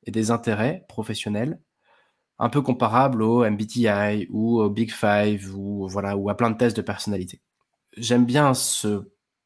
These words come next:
profil, enfin, cette matrice-là qu'on appelle riasec, parce qu'elle est simple, elle est rapide, et autant elle te dit pas ce que tu dois faire de ta vie, autant elle peut te montrer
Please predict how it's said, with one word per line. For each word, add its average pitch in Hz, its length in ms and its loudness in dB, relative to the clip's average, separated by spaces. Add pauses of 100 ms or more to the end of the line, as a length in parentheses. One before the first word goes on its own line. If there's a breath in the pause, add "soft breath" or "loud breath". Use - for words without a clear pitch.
(420)
profil, 127 420 0
enfin, 107 180 -2
cette - 280 -6
matrice-là 117 760 0
qu'on 107 120 -2
appelle 101 240 -2
riasec, 113 580 0 (380 loud breath)
parce 110 240 -2
qu'elle 113 160 2
est 113 60 2
simple, - 580 0 (640 loud breath)
elle 104 140 -4
est 104 60 0
rapide, 110 760 -2 (920)
et 123 540 2
autant 123 320 2
elle 110 80 0
te 117 80 -4
dit 107 160 -2
pas 110 140 2
ce - 80 -4
que 104 100 -4
tu - 160 -10
dois 110 180 0
faire 110 140 0
de 104 80 0
ta 117 100 0
vie, 147 120 2
autant 127 260 2
elle 110 100 0
peut 113 160 -6
te - 80 -4
montrer 113 640 2